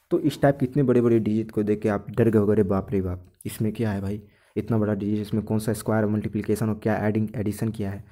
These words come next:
तो देखो, यहाँ पे ना ही मल्टीप्लिकेशन, ना ही एडिशन, ना ही सब्ट्रैक्शन, कुछ नहीं किया है। सिंपल सा पहले नंबर को देखते हैं, ठीक है, एनालाइज करते हैं क्वेश्चन को। देखिए, नंबर को देखें तो फ़ाइव एट नाइन सिक्स फ़ाइव फ़ोर इतने बड़ा नंबर है, ओके।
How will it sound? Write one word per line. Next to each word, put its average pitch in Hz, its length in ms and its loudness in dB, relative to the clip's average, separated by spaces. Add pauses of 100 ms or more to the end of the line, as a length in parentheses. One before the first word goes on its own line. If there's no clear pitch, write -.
(260)
तो 127 60 0
देखो, 120 260 4
यहाँ 120 220 2
पे 120 140 2
ना 117 120 0
ही 131 140 2
मल्टीप्लिकेशन, 110 640 0
ना 107 100 0
ही 110 100 0
एडिशन, 104 320 -2
ना 101 100 -2
ही 104 100 0
सब्ट्रैक्शन, 98 480 -6
कुछ 123 240 -4
नहीं 110 140 -2
किया 101 200 -2
है। 123 160 -6 (380)
सिंपल 139 340 2
सा 151 120 0
पहले 113 280 2
नंबर 113 380 0
को 113 120 0
देखते 107 280 -2
हैं, 110 180 -4 (260)
ठीक 127 120 0
है, 151 200 -4
एनालाइज 113 380 4
करते 107 280 -2
हैं 113 200 -4
क्वेश्चन 107 300 -2
को। 117 200 -8 (380)
देखिए, 104 380 -2 (380)
नंबर 120 280 0
को 135 100 2
देखें 120 220 0
तो 117 100 -6
फ़ाइव 117 460 -4
एट 113 240 -2
नाइन 110 240 0
सिक्स 113 300 -4
फ़ाइव 110 280 -2
फ़ोर 110 240 0
इतने 107 240 2
बड़ा 107 180 2
नंबर 104 320 0
है, 104 60 2
ओके। 107 220 -2